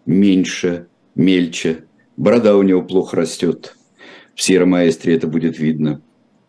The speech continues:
А, он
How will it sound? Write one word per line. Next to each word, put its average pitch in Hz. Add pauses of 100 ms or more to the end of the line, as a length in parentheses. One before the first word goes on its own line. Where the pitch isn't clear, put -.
(540)
А, 73 (1000)
он 123